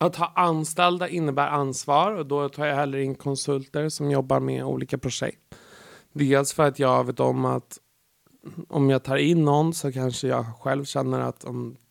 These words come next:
ett halvår så vill jag göra någonting annat, eller flytta till London, eller bli erbjuden det här och det här jobbet. Då vill inte jag lämna dem.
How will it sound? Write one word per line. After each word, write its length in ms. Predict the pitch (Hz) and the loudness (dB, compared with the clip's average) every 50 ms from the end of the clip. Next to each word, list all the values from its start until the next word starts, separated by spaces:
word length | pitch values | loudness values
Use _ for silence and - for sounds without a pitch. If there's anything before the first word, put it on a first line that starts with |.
| _ _ _ _ _ _ _ _ _ - - | _ _ _ _ _ _ _ _ _ -8 -8
ett 80 | 127 - | -4 0
halvår 480 | - 131 131 127 127 123 135 139 170 | 2 2 2 2 2 0 0 0 0
så 160 | 165 - - 139 | -2 -4 -6 -6
vill 120 | 131 127 | -4 -2
jag 120 | 131 131 | 0 0
göra 160 | 131 127 127 127 | 0 0 -2 -2
någonting 360 | 127 127 123 - 135 131 131 | -4 -6 -6 -6 -8 -6 -6
annat, 420 | 127 123 123 143 196 202 _ - | -6 -6 -6 -8 -8 -10 _ -8
eller 180 | 123 117 123 120 | -8 -8 -8 -8
flytta 300 | - - 127 - - 123 | -8 -8 -8 -8 -6 -4
till 140 | 127 131 127 | -2 0 2
London, 540 | 131 131 143 156 156 165 165 160 156 143 | 2 2 2 0 0 0 -2 -2 -2 -4
eller 260 | 135 131 123 123 120 - - - - - - _ _ _ _ | -4 -6 -6 -6 -8 -10 -14 -20 -20 -20 -20 _ _ _ _
bli 200 | - 131 135 131 | -6 -4 -2 0
erbjuden 460 | 135 131 127 127 127 127 127 135 131 | -2 0 0 0 0 0 0 -2 -4
det 60 | 131 127 | -2 -2
här 140 | 123 127 127 | -2 -2 0
och 60 | 120 | -2
det 60 | 120 | 0
här 320 | 110 120 131 131 160 185 - _ _ | 0 0 0 0 0 -2 -6 _ _
jobbet. 420 | _ 151 143 135 151 180 180 - - _ _ - | _ -2 0 0 0 -4 -4 -8 -18 _ _ -12
Då 160 | 147 127 131 | -8 -6 -6
vill 120 | 127 127 | -4 -4
inte 180 | 127 120 - 127 | -4 -4 -4 -4
jag 80 | 123 | -2
lämna 220 | 123 123 123 123 123 | -2 -2 -2 -2 -2
dem. 160 | 139 180 | -2 -4